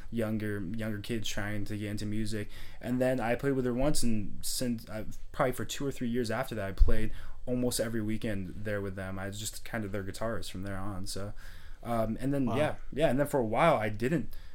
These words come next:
Speaker 1: I didn't play with them, and just recently, maybe over the last six months or so, I started playing with them again at this place in Campbell. So now I'm, I'm back with them.
Speaker 2: And how many siblings do you have?
Speaker 1: Oh, I have, uh, one brother and one sister.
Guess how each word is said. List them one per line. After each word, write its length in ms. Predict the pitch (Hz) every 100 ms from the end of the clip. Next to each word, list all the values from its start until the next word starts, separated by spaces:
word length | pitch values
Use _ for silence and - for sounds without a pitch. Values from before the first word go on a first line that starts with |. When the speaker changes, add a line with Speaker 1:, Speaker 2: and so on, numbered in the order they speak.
| -
Speaker 1:
I 80 | 104
didn't 200 | 127 165
play 160 | 110
with 120 | 104 101
them, 260 | 107 120 113
and 220 | 113 107
just 220 | 113 -
recently, 440 | 107 135 - 131
maybe 300 | 113 110 113
over 160 | 113 107
the 120 | 98
last 420 | 101 107 107 - - - - -
six 340 | - - 143 -
months 240 | 113 131
or 60 | 117
so, 140 | 107
I 40 | 104
started 200 | 110 98
playing 260 | 123 123
with 80 | 92
them 140 | 90 90
again 440 | 90 87 92 87 -
at 100 | 101
this 120 | 104
place 240 | 113 110
in 60 | 101
Campbell. 440 | 104 117 110 85
So 160 | - 85
now 240 | 98 101
I'm, 220 | 98 92 95
I'm 120 | 95
back 280 | 87 90 101
with 100 | 120
them. 180 | 101 101 - - - - -
Speaker 2:
And 220 | 143 143
how 80 | 156
many 80 | 196
siblings 340 | - 202 214 202
do 60 |
you 60 | 214
have? 200 | 220 220 - - - - - -
Speaker 1:
Oh, 120 | 135
I 120 | 131
have, 140 | 156 127
uh, 200 | 117 113
one 180 | 135 143
brother 220 | 127 117
and 80 | 113
one 140 | 110
sister. 400 | - 104 - -